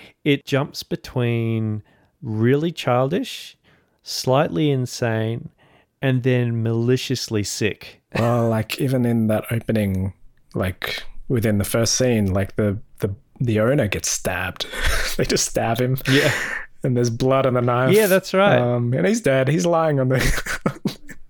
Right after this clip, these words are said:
Speaker 1: Yeah, but is he dead? That's what I don't
Speaker 2: No,
Speaker 1: know.
Speaker 2: he was, but there's a goof there. There's, like, you could see his pulse <laughs> when he's meant to be dead.
Speaker 1: R-
Speaker 2: Table.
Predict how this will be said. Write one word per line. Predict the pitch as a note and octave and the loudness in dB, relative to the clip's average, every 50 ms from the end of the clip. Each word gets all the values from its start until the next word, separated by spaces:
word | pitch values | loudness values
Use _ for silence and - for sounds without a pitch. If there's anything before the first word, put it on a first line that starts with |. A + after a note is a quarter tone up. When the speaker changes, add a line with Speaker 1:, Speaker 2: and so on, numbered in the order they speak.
| - - - - A#3 | -20 -20 -16 -6 -4
Speaker 1:
Yeah, | A3 B3 | -2 0
but | A#3+ G#3+ | 0 2
is | F3 F#3 F3+ D3 D3 | 4 4 4 4 4
he | E3+ E3+ | 2 2
dead? | C#3+ D3 E3 E3+ G3 C#4 F4 - - - - | 4 4 4 4 4 4 2 -2 -10 -6 2
That's | - - G#3+ - - | 2 2 2 2 0
what | A3+ G3+ | 2 4
I | F3+ E3 D3+ | 4 4 4
don't | C#3+ D3 C#3 C#3 C#3+ C#3+ | 4 4 4 2 4 4
Speaker 2:
No, | C#3+ C3+ D3 D3 | 2 4 4 4
Speaker 1:
know. | D3 D3+ | 4 4
Speaker 2:
he | D3+ D#3 | 4 4
was, | D#3+ E3+ D#3+ C#3 | 4 4 2 2
but | C3+ D3+ C#3+ C3+ | 0 -2 0 0
there's | C3+ C#3 B2 | 0 0 2
a | C3+ | 0
goof | A#2+ G#2 - B2+ B2+ B2 - - | -2 0 2 2 2 0 -2 -4
there. | A#2 A2 G2+ G2+ | -2 -2 -2 0
There's, | G2 G#2 G#2+ A2 G#2 - A#2 | 0 -2 -2 -2 -2 -2 0
like, | A2+ A2 A2 - - - | 0 0 -2 -4 -4 -6
you | C3 A#2+ | -4 -2
could | - B2+ - | -2 -4 -2
see | - D#3 D3+ | 0 0 0
his | C3+ G#2 | 0 -2
pulse | - - - - G#2 F2+ D#2+ - - - - - - - - - - - - - - - - - - - - - | -2 -2 -2 -2 -2 -4 -4 -4 -6 -6 -4 -6 -6 -8 -10 -12 -8 -2 0 0 0 0 -2 -2 -2 -2 -2 0
<laughs> | - | -2
when | E3+ C#3 | -2 -2
he's | - D#3+ C3+ - | -2 -4 -2 -2
meant | C#3 C3+ B2+ | -2 -2 -2
to | - | -2
be | G#2+ G#2 | -4 -4
dead. | F#2 G2 G2+ G2+ G#2 G#2+ C3 C3 C3+ - _ | -4 -2 -2 -2 -2 0 -2 -2 -4 -6 _
Speaker 1:
R- | - - - - - - - | -10 -10 -10 -14 -20 -12 -10
Speaker 2:
Table. | - - - C3+ B2 A#2 B2+ B2 D3 | -6 -2 0 0 0 0 -2 -4 -6